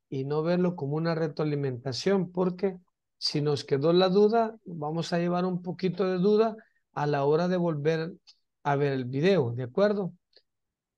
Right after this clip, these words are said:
Pero sin embargo, lo vamos a hacer aquí. Va, fíjense bien, según lo que tenemos allá.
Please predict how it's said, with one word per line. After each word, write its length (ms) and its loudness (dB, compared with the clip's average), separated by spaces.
Pero 200 0
sin 200 -2
embargo, 440 2
lo 140 4
vamos 380 -4
a 20 -10
hacer 240 -8
aquí. 480 0
Va, 140 -6
fíjense 520 0
bien, 440 0
según 340 -4
lo 120 -2
que 100 -4
tenemos 560 -4
allá. 320 -8